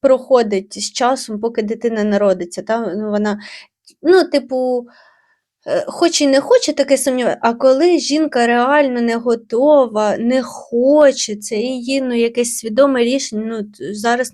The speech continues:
ви уявляєте, як це, ну, які це може нести взагалі наслідки?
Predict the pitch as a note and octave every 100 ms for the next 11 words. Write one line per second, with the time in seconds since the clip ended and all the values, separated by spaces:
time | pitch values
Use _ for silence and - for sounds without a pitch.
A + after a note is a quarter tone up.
0 | - G#3 B3 B3 A#3+ A3+ A#3 C#4+ A4 -
1 | B3+ A#3 A#3+ C4+ F#4 - A#3+ A#3+ - -
2 | - - - _ B3+ C4+ B3+ G#3 - _
3 | A#3+ A#3 A#3+ E4+ F4+ D4 B3+ D#4 D#4 B3+
4 | B3 D#4 - B3 A#3+ A#3 A#3+ C#4 D4+ C#4+
5 | D#4 D#4+ D#4 C4+ A#3+ - G3+ G3+ G#3 -
6 | - -